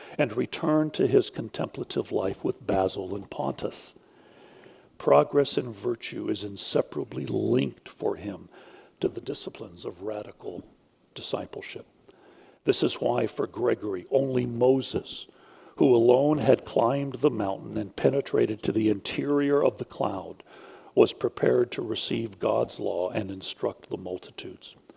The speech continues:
Far from being opposed to the active life of pastoral care, the life of contemplation is presented as a requirement for effective priestly service.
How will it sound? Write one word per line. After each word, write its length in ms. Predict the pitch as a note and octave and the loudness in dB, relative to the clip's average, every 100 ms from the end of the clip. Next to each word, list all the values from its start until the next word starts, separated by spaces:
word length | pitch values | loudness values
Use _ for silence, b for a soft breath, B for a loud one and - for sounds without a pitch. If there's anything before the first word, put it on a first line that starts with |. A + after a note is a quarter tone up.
| B B B B | B B B B
Far 320 | - C#3 D3 | 2 6 6
from 220 | - C3+ | 4 0
being 320 | B2 B2+ B2 | 2 2 2
opposed 480 | A#2 - C3 B2 - | -2 2 2 2 0
to 60 | - | -2
the 180 | A2+ F3+ | 2 2
active 480 | A2 B2 - B2+ | 2 0 -2 -2
life 340 | A2 G#2+ A2 - | 2 2 2 -4
of 140 | - | -8
pastoral 500 | - A2 G#2+ - G#2 - | -2 -2 -2 -6 -6 -4
care, 400 | - B2 A2 E2 - B B B B - | 0 0 0 -6 -14 B B B B 4
the 100 | A2+ | 6
life 520 | A2 B2 B2 - - | 8 8 8 2 -6
of 200 | - A2+ | -4 -4
contemplation 960 | - A#2+ - G2 - A#2+ A#2 - - G2 | -4 -8 -6 -8 0 2 2 0 -8 -6
is 140 | - | -6
presented 580 | - G2+ A2 A2 - - | -6 -6 -4 -4 -2 0
as 220 | A2 G2 | 0 0
a 100 | G2+ | -2
requirement 920 | F2+ G2 - - C3 - A#2 F#2 - - B B B | -2 -6 -8 -4 -2 -2 -4 -8 -14 -18 B B B
for 200 | - G#2+ | 0 0
effective 680 | - - - - G#2 - | 2 0 0 -2 -4 -6
priestly 520 | - - - - F#2 - | -10 -8 -6 -6 -8 -10
service. 720 | - - A#2+ F#2+ F2+ - - | -14 -8 -6 -6 -10 -14 -16